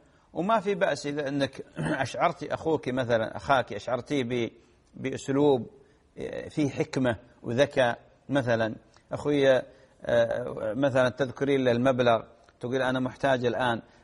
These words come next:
أجد عندك المبلغ"، أو، أو نصف المبلغ مثلًا، أو تسلفني مثلًا، شيء من هذا القبيل، ما دام تقولين تخشين أنه يعرقل عليك الأمور. ولك المثل وليس القيمة،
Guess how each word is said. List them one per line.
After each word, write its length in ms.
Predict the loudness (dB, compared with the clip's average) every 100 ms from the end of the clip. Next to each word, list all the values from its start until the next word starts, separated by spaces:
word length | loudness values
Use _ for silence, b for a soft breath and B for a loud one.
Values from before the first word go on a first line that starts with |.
| b 0
أجد 280 | 0 0
عندك 360 | 0 0 -2 -2
المبلغ"، 520 | -2 0 2 2 2 -2 0
أو، 240 | 0 0
أو 280 | 0 2 2
نصف 280 | 0 -4 -6
المبلغ 440 | -4 -4 -2 0
مثلًا، 520 | 0 0 0 -2 -4 -10 _ _ 0
أو 280 | 0 0 -4
تسلفني 600 | -6 -2 2 2 0 -2
مثلًا، 460 | 0 2 2 2 -2
شيء 180 | 0 0
من 120 | 2
هذا 180 | 2 2
القبيل، 500 | 2 2 2 -2 -4 b b 0
ما 120 | 2
دام 180 | 2 0
تقولين 420 | -2 -2 -4 -4
تخشين 360 | -6 -4 -4
أنه 220 | -4 -2 0
يعرقل 440 | 2 0 0 0
عليك 320 | 2 0 -2
الأمور. 360 | -2 -2 -2 -6 b b b b b
ولك 520 | 2 4 6 4 0
المثل 580 | -2 0 0 -2 -4 0
وليس 340 | 2 2 2
القيمة، 420 | 0 0 -4 -4